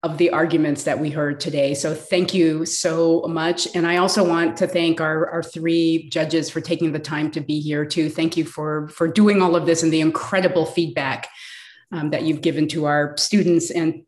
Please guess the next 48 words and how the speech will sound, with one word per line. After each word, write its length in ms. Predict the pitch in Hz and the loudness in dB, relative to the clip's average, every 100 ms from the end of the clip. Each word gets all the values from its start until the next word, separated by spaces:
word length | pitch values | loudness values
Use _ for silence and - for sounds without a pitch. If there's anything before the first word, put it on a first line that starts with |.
| _ _ _ _ - | _ _ _ _ 0
thank 180 | 170 175 | 0 0
you 60 | |
to 100 | 185 | -2
the 80 | 165 | 0
Moot 220 | 165 165 | 2 2
Court 340 | - 175 156 139 | 0 0 0 2
Board, 420 | 165 165 156 160 | 4 4 2 0
but 100 | 151 | 0
I 80 | 151 | 2
know 240 | 165 160 | 4 2
that 180 | 156 151 | 0 -2
Professor 380 | 160 156 156 147 | -2 -2 -2 -4
Croskery 440 | 160 - 160 147 | -4 -4 -2 0
Roberts 360 | 147 147 147 156 | 0 0 -2 -4
will 100 | 147 | -2
do 180 | 151 | 0
all 140 | 139 131 | 0 0
of 100 | 135 | 0
that. 200 | 139 139 | -2 -2
But 80 | 151 | -2
I 240 | 165 - | -2 -2
just 300 | - 220 - | 0 0 2
had 140 | 202 196 | -2 -2
to 80 | 185 | 0
say, 180 | 175 | 0
I'm 120 | 185 208 | 2 2
not 120 | 220 | 2
supposed 260 | - 220 240 | 2 2 2
to 60 | |
say 180 | - 277 | 2 4
something 420 | 285 294 320 311 | 6 4 6 4
at 120 | 294 | 4
the 120 | 294 277 | 4 4
end 160 | 277 | 4
of 80 | 285 | 4
this, 180 | 302 294 | 0 4
but 140 | 254 | 4
I 60 | 247 | 6
was 180 | 254 - | 6 4
<laughs> 200 | 247 247 247 262 | 2 4 6 10
so 380 | 262 277 277 277 - - - | 10 10 8 6 0 -4 2
moved 760 | 208 220 262 269 254 208 196 220 | 6 8 10 10 8 6 4 4
<laughs> 300 | 330 - - | 2 2 4
by 800 | 339 349 294 254 208 220 233 226 | 4 4 2 4 2 4 4 4
the 160 | 226 226 | 4 2
extraordinary 1040 | 220 - - - 233 262 269 240 226 220 | 2 -2 -6 -4 6 8 8 8 4 4
arguments. 460 | 214 214 208 202 202 | 2 2 0 -2 0
I, 280 | 202 202 | -2 -2